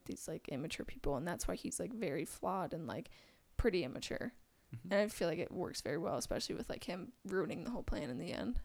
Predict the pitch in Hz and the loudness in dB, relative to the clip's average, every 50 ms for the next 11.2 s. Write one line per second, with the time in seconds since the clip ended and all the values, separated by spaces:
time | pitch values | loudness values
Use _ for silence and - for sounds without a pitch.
0 | - - 127 139 139 - - - - - - - - - - - - - - - | 2 2 4 4 4 2 0 0 0 0 -2 -2 -2 -6 -6 -10 -12 -16 -16 -20
1 | - - - - - - - - - 202 208 214 202 180 - 226 233 208 - 113 | -20 -18 -16 -16 -16 -12 0 6 8 10 10 10 10 8 8 6 6 8 10 10
2 | 110 110 107 104 101 101 101 104 - 127 120 139 147 135 120 113 - - 107 104 | 12 12 12 12 10 10 10 8 8 10 10 12 10 10 8 4 6 6 6 6
3 | 101 - 104 104 104 101 98 95 95 95 90 76 80 95 - - - 113 95 65 | 8 8 8 8 8 8 8 8 8 8 8 6 4 4 2 4 6 8 8 10
4 | 82 113 110 107 - - - - - 240 247 247 220 - 233 - - - - - | 8 6 6 2 -2 -14 -16 -2 2 4 4 6 4 2 0 0 -2 -2 -2 -8
5 | - - - - - - - 120 - - - - - - 320 320 294 330 320 - | -12 -16 -6 -4 -2 0 0 -2 -2 -4 -12 -14 -6 -2 0 2 2 2 4 4
6 | 302 311 311 311 294 262 262 311 - - 302 302 302 302 330 320 - - - - | 4 4 4 4 4 4 4 4 4 2 2 2 4 4 2 2 0 -2 -14 -20
7 | _ - - 190 196 135 107 98 95 98 - - 110 107 104 104 107 - - - | _ -2 2 4 6 8 8 8 8 6 6 4 2 4 4 6 6 4 4 2
8 | - - - - - - - 277 269 269 269 285 285 254 254 262 233 - 233 - | 0 -2 -2 -4 -4 2 6 8 8 8 8 8 6 6 6 4 4 2 0 -2
9 | - 285 - - 254 269 - - - - - - - - - - - - - - | -2 -2 -4 -4 -4 -4 -2 -2 0 0 0 0 2 2 2 2 2 -2 -6 -10
10 | - - - - - - - - - - - - 240 226 226 214 214 202 196 202 | -20 -20 -20 -20 -20 -20 -20 -20 -20 -14 0 6 8 10 10 10 8 6 6 4
11 | 208 247 247 | 2 2 0